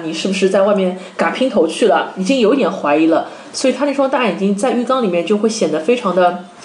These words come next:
焦虑，然后怀疑，然后也非常的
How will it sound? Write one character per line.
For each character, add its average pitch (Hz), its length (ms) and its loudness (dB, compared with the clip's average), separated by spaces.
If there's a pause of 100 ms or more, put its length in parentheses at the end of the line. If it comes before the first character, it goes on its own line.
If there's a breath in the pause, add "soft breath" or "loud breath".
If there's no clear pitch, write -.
(420 loud breath)
焦 233 340 4
虑， 226 400 2 (300)
然 165 100 2
后 165 80 4
怀 180 420 2
疑， 156 460 0
然 208 120 0
后 202 140 2
也 170 320 4 (220)
非 233 100 0
常 196 160 -2
的 175 360 2